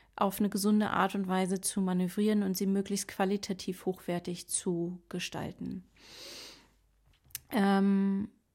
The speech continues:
ja, ich glaube, das war jetzt eine ganze, ganze Menge, ähm, in dem, in dem ganzen, äh, Kontext von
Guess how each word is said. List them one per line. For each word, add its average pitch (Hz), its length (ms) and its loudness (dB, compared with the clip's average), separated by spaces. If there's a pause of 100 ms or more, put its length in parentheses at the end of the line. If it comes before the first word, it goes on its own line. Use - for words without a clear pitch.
(140)
ja, 180 540 4 (140)
ich - 160 -12
glaube, 190 640 4 (720)
das - 220 -4
war 180 140 2
jetzt 185 300 0
eine 180 120 -2 (160)
ganze, 214 380 0
ganze 190 340 0
Menge, 185 720 2 (100)
ähm, 165 540 -2 (220)
in 180 200 2
dem, 170 500 2 (180)
in 175 140 0
dem 180 280 2
ganzen, 175 680 0 (580)
äh, 165 560 2 (680)
Kontext - 640 0
von 185 420 2